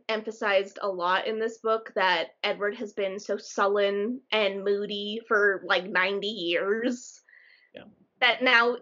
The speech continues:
Speaker 1: he is so different now, that things are so different. His life just seemed, he just seems so much happier, like, this and this. That, I mean, over time, things can change, you know? Like, people do have that ability to, like,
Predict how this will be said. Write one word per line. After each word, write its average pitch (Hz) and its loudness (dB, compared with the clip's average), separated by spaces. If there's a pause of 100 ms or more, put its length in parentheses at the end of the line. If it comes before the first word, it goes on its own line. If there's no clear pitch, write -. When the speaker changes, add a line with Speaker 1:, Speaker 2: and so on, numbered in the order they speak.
Speaker 1:
he 269 -6
is 254 -6
so 220 -4
different 190 -8
now, - -12
that 208 0
things 262 6
are 254 4
so 226 -2
different. 220 -6
His 226 -8
life 214 0
just 226 -8
seemed, 226 -6
he 247 -12
just 254 -4
seems 262 -4
so 214 -2
much 214 -6
happier, 269 2
like, 185 0
this 240 -2
and 277 -2
this. 254 0 (500)
That, 262 4
I 269 6
mean, 247 2 (480)
over 240 -2
time, 320 -4
things 330 -6
can 349 -8 (120)
change, 185 -8
you 226 -4
know? 220 2
Like, 202 2
people 262 -2
do 226 -2
have 254 2
that 247 2
ability 202 2
to, 202 0
like, 175 0